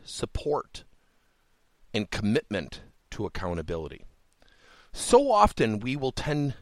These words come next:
to tell people, "You've got to be more accountable." One of our biggest challenges is accountability. The fact of the matter remains, a lot of times people think they're very accountable 'cause guess what?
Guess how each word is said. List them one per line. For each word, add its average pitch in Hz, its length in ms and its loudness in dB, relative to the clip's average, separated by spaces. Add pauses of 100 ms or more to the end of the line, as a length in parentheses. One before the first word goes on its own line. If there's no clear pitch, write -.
(160)
to - 120 -8
tell 175 240 6
people, 127 360 0 (280)
"You've 123 140 2
got 185 120 2
to 190 60 2
be 185 100 2
more 165 220 4
accountable." 170 560 0 (500)
One 165 140 2
of 190 40 6
our 185 60 10
biggest 180 380 4
challenges 170 500 0
is 110 220 0 (200)
accountability. 190 880 6 (960)
The 165 80 0
fact - 380 6
of 170 60 6
the 156 60 -2
matter 269 220 6
remains, 143 440 0 (180)
a - 40 -16
lot 294 200 2
of - 60 -2
times 226 300 2
people 233 240 0
think 247 220 2
they're 240 80 2
very 233 260 4
accountable 226 600 4
'cause - 220 -8 (100)
guess 190 220 2
what? 196 200 6